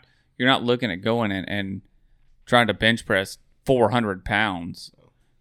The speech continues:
to, to go out there and, and walk and hunt. You can, you can go to the gym for an hour a day and walk on the treadmill or the stair climber. You're probably better off to hit something like a stair climber. If you're gonna hit the treadmill, put it on a good incline.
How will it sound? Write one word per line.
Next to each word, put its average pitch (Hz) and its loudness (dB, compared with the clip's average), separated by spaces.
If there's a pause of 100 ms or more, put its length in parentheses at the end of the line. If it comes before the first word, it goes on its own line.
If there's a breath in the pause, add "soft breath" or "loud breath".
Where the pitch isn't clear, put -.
(140)
to, 110 -4
to 117 0
go 104 2
out 95 0
there 101 0
and, 98 -4
and 98 -6
walk 101 -2
and 82 -12
hunt. 107 -6
You 120 -6
can, 135 -6
you 123 -4
can 147 -6
go 127 0
to 127 -4
the 123 0
gym 120 -2
for 113 -4 (420)
an 110 -2
hour 120 4
a 107 -4
day 117 0
and 90 -6
walk 226 -4
on 113 -6
the 104 -8
treadmill 110 -6 (500)
or 110 0
the 101 -2
stair 117 0
climber. 92 -10 (160)
You're 113 -4
probably 139 2
better 104 2
off 98 -4
to - -8
hit - -8
something 90 -8
like 92 -8
a 120 -20
stair 110 -6
climber. 98 -6
If 107 -8
you're 123 -2
gonna 110 0
hit 110 -2
the - -12
treadmill, 117 -2
put 90 -8
it 90 -4
on 98 -6
a 98 -10
good 98 -6
incline. 107 -8